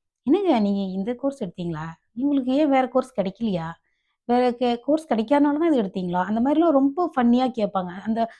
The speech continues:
ஒரு பத்து பேர் இருக்கிற இடத்துல நம்மள எப்படியா, எதையாவது கேள்வி கேட்டு நம்ம அந்த இடத்த விட்டு போகும்படியா அந்த மாதிரி பண்ணிடுவாங்க. அது ரொம்ப கஷ்டமா இருந்ததுன்னு வச்சுக்கோங்களேன்.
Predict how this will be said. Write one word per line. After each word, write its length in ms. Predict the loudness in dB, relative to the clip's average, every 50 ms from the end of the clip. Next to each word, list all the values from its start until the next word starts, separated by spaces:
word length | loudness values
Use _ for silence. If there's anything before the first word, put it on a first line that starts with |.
| _ _ _
ஒரு 160 | 0 0 2
பத்து 260 | 2 0 -2 0 0
பேர் 160 | 2 4 6 6
இருக்கிற 220 | 6 6 4 2
இடத்துல 260 | 2 2 2 2 4 4
நம்மள 140 | 4 4
எப்படியா, 380 | 4 2 2 2 4 4 6 6 6 6 4 2 0 -2
எதையாவது 460 | -2 0 2 4 4 4 4 4 4
கேள்வி 300 | 6 6 6 6 4 2
கேட்டு 220 | 2 4 4 4
நம்ம 180 | 4 4 4 2
அந்த 120 | 2 2
இடத்த 200 | 2 2 2 0
விட்டு 240 | 0 0 0 -2 -4
போகும்படியா 420 | 0 0 2 2 2 0 -2 0 0
அந்த 180 | 0 0 2
மாதிரி 260 | 0 0 0 0 -2 -2
பண்ணிடுவாங்க. 480 | -4 -4 -4 -4 -6 -8 -8 -10 -12 -14 _ _ _ _ _ _ _ _ _ _ _ _ _ _ _ _ -6
அது 240 | -2 2 4 4 6 6 6 4 4 2 -2 -6 _ _ _ _ _ _ _ _ _ _ _ _ _ _ _ _ -4
ரொம்ப 140 | -2 -2 0
கஷ்டமா 420 | 0 0 -2 0 0 2 4 4 4
இருந்ததுன்னு 340 | 4 4 2 2 0 -2
வச்சுக்கோங்களேன். 540 | -4 -4 -4 -2 -2 0 0 0 0 0 -2